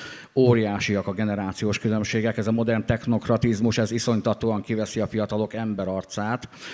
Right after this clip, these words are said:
és nagyon nehéz őket bármilyen formában is egy adott közösségbe integrálni. Dolgozunk vele, tehát nem adjuk fel, vannak nagyon tehetséges fiataljaink, de őszintén megmondom, a derékhad, és Isten igazából, tehát a mozgósítható réteg,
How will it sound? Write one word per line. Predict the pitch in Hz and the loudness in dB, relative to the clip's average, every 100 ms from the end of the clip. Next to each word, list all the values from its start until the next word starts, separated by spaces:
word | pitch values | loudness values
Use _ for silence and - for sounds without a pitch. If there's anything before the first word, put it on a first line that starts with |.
| - | -10
és | - 107 | -2 4
nagyon | 131 117 110 | 8 8 8
nehéz | 104 104 98 | 4 2 2
őket | 107 110 107 | 0 0 0
bármilyen | 107 107 104 101 | 0 0 0 0
formában | 110 104 98 98 | 0 0 0 0
is | 95 | 0
egy | 101 | 0
adott | 104 - | -2 -2
közösségbe | 107 107 - 104 95 | -2 -2 -2 -4 -2
integrálni. | 104 98 107 101 107 107 123 135 - - | -2 -2 -4 -2 0 2 2 2 -2 -8
Dolgozunk | - 123 123 123 120 120 127 123 | 4 8 8 8 4 6 6 6
vele, | 120 123 127 131 | 6 6 4 2
tehát | 117 104 | 0 2
nem | 107 110 | 6 8
adjuk | 110 104 117 - | 8 6 4 2
fel, | 113 123 131 131 - - | 0 2 2 0 -6 2
vannak | 107 123 120 - | 6 6 6 4
nagyon | 113 110 113 | 4 4 2
tehetséges | 117 110 117 - 117 120 | 2 0 0 0 2 0
fiataljaink, | - 123 117 127 123 127 127 123 | 2 2 2 4 6 8 8 6
de | 120 123 113 - - | 4 2 -2 -12 -4
őszintén | 127 131 135 120 | 4 4 6 4
megmondom, | 120 123 127 120 113 | 4 4 2 2 0
a | |
derékhad, | 101 120 113 120 123 156 123 127 139 139 | 2 6 8 8 6 4 6 8 6 4
és | 110 - | 0 2
Isten | 135 - 123 | 0 2 2
igazából, | 113 113 117 107 107 107 | 2 2 2 2 2 2
tehát | 110 107 113 | 0 0 2
a | |
mozgósítható | 113 123 117 113 - 113 120 - 110 | 4 4 4 0 0 -2 -4 -4 -2
réteg, | 117 127 131 139 123 | 2 4 6 6 4